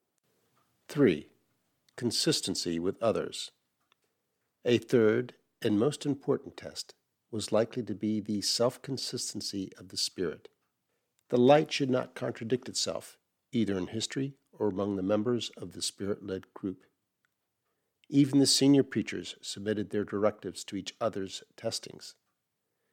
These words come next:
In sixteen fifty-nine, Thomas Oldham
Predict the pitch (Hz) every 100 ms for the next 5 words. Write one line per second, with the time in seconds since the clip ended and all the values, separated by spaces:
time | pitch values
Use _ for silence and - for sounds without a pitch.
0 | _ _ _ - 131 - - - 117 107
1 | 117 - 107 107 107 117 131 _ - 110
2 | 107 104 - - 107 104 110 135